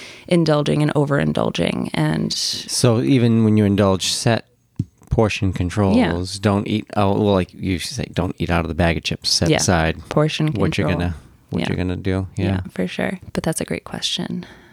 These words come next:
Speaker 1: Another fundamental of
Speaker 2: <laughs> Yeah.
Speaker 1: diet is, uh, limiting added sugars, I would say.
Speaker 2: Yeah.
Speaker 1: Added sugars are everywhere in our food supply. We're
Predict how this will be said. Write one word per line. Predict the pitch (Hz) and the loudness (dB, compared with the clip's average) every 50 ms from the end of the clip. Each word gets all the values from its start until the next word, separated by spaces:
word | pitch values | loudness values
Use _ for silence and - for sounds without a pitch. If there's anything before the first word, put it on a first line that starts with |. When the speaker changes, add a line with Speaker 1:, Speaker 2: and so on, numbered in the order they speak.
| _ - | _ -2
Speaker 1:
Another | - 190 190 190 202 208 202 202 196 190 180 - - _ - | 2 2 4 4 4 4 4 2 2 0 -2 -4 -10 _ -20
fundamental | _ - - - 165 160 151 147 147 147 143 147 147 - - 160 175 208 233 262 285 269 | _ -12 -6 -4 -2 -2 -2 -2 -4 -4 -4 -4 -6 -2 0 2 4 4 4 4 2 2
of | - | 0
Speaker 2:
<laughs> | - 98 87 80 - | 0 0 2 2 2
Yeah. | 104 101 98 | 2 2 2
Speaker 1:
diet | 104 160 160 160 165 185 214 240 240 | 2 2 0 0 0 2 0 2 2
is, | 233 190 180 175 165 - - - - - | 2 2 2 2 0 -2 -4 -4 -4 0
uh, | - 165 160 156 156 151 151 | 0 2 2 2 2 0 0
limiting | 151 156 160 160 160 160 160 160 156 160 160 | 2 2 2 2 0 0 0 0 0 0 0
added | 156 143 143 - 151 160 | -2 -2 -2 -2 -2 -2
sugars, | - - - - - - - - - | -4 -4 -4 -2 -2 -2 -2 -2 -2
I | - | 0
would | - - - 180 - | 0 0 -2 -2 -2
say. | - - - - - - - | -2 -2 -2 -2 -2 -2 0
Speaker 2:
Yeah. | 101 98 95 95 95 95 98 98 98 98 101 101 90 - - | 0 2 2 2 2 2 2 2 2 2 0 0 -2 -4 -4
Speaker 1:
Added | - 180 170 170 185 185 | 0 2 2 2 2 2
sugars | - - - 165 170 165 165 165 - - | 0 0 0 0 2 2 2 2 0 0
are | 160 156 156 156 156 160 160 156 - - - - - | 0 0 0 0 0 0 -2 -4 -8 -14 -6 -2 0
everywhere | 175 170 170 170 165 170 175 175 170 165 165 | 0 2 2 2 2 4 4 4 4 4 2
in | 165 165 | 2 2
our | 165 165 165 | 2 0 0
food | - 165 160 160 - | 0 -2 -2 -2 -2
supply. | - 170 - - 160 156 151 151 151 151 151 151 151 156 156 151 - - - - - - - | -4 -4 -2 -2 0 0 2 2 0 0 0 0 0 0 -2 -4 -6 -12 -18 -18 -20 -10 -2
We're | 170 160 160 160 165 165 160 160 160 156 | 0 2 4 4 4 4 2 2 0 0